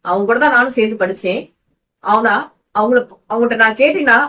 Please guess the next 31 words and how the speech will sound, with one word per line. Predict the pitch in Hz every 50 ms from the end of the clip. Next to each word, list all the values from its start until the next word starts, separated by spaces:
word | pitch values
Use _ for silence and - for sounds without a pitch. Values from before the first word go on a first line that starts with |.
| - _ _
"இவ்வளவு | 190 190 269 285 285 285
சிரமப்பட்டு | 285 254 262 294 294 294 294 277 -
நீங்க | 302 285 247 226
வந்திருக்கீங்க, | 214 214 226 240 294 285 254 233 220 214 220 233 240 233
இத, | 202 202 190 - -
இத | 196 202 202
கத்துக்கிறதுக்கு | 196 - 208 196 190 302 - 302 269 269 262
இவ்வளவு | 285 262 214 240 247 220
ஆர்வத்துல | 208 220 240 269 254 247 240 202
வந்திருக்கீங்க, | 196 196 233 - 214 196 185 190 185 180 208 - _ _ _ _ _
இது | - 214 208 208
உங்களுக்கு | 196 208 202 - 196
எவ்வளவு | 202 214 285 330 - -
பயனா | 226 214 226 254 262 254
இருந்திருக்குன்னு" | 240 220 233 226 233 220 226 247 247 214 190
நானும் | 190 - 240 233 233
கேட்டிருக்கேன். | 202 196 190 196 190 180 175 180 214 240 - _ _ _ _ _
அவங்களும் | - 185 196 214 254 294 294 285
சொன்னாங்க, | 233 220 233 233 233 220 214 208 208 208
"ஃபர்ஸ்ட் | - 202 202 -
வந்து | 247 233 226 233
எங்களுக்கு | 233 214 208 202 196 196
முடியாத | 190 196 208 220 220 220 233 233
சூழ்நிலை | 233 233 233 233 220 214 214 214
தான் | 233 240
இருந்துச்சு. | 226 214 226 240 240 233 233 - 220 226 254 277 - _ _ _ _ _
ஆனா, | - 185 190 202 214 240 247 - -
நான் | 185 196 202 220 220
இங்க | 214 196 202
வந்து | 190 190 202 233 269 277 - -
கத்துக்கிட்டதுல, | 254 226 208 254 247 214 220 214 202 196 196